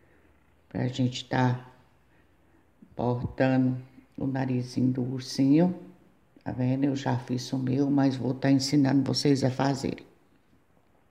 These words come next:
Eu confeccionei ele, menina, que eu queria que ele ficasse bem pequenininho na Bela Fashion, da Pinguim, Tex dois, dois nove cinco,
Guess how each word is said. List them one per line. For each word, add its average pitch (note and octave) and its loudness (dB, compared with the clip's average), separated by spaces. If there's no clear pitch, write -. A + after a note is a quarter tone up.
Eu D3+ -2
confeccionei D#3 0
ele, D#3 4
menina, D3 2
que D3+ -2
eu D3+ -2
queria D#3 0
que D3+ -4
ele C#3+ -2
ficasse C#3 -2
bem D3+ 2
pequenininho D3 2
na C#3 4
Bela C3+ 0
Fashion, C#3 0
da C3+ -4
Pinguim, C3 4
Tex - -2
dois, C3+ 2
dois D3+ 4
nove C3+ 0
cinco, D3+ 2